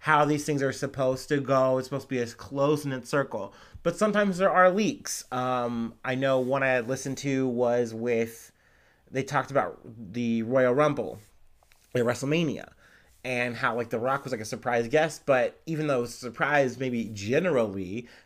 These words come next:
people did know about it because it did leak. So imagine, like, you're doing betting on, like, who might be a surprise guest at, I don't know, Royal Rumble,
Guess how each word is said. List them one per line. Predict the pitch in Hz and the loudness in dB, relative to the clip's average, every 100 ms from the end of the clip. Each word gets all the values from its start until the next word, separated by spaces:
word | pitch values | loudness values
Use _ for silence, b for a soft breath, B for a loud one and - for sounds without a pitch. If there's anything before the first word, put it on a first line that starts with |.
| B | B
people | 185 175 | -6 -2
did | 147 156 131 | 0 2 2
know | 196 | 2
about | 127 107 110 | 2 0 -4
it | |
because | 143 143 | -4 -4
it | 131 | -2
did | 120 117 | 0 -2
leak. | 151 220 117 - - B B B | 0 -2 -2 -8 -20 B B B
So | - 190 160 151 | 2 4 4 4
imagine, | 131 160 190 233 185 185 160 156 156 151 b b | 2 -2 -2 -2 -2 -2 0 0 -4 -8 b b
like, | 139 151 147 139 139 131 - | -2 2 4 4 2 -2 -10
you're | - 151 | -6 -4
doing | 165 165 160 147 131 113 | 0 2 2 0 -2 0
betting | 135 160 170 139 123 117 | 2 4 4 2 0 -6
on, | 107 127 123 127 | -8 -4 -4 -4
like, | 127 120 117 - | -4 -4 -4 -4
who | 139 170 | 0 2
might | 151 147 | 2 2
be | 117 156 | 0 -2
a | 143 | -2
surprise | 143 - 131 127 120 113 | -4 -2 0 2 0 0
guest | 127 120 - - - | -2 -2 -4 -12 -8
at, | 107 107 - - - - | -6 -6 -6 -12 -20 -18
I | - | -12
don't | 117 | -8
know, | 107 101 | -6 -6
Royal | 98 113 110 | -8 -6 -4
Rumble, | 104 104 104 98 98 | -4 -4 -4 -4 -4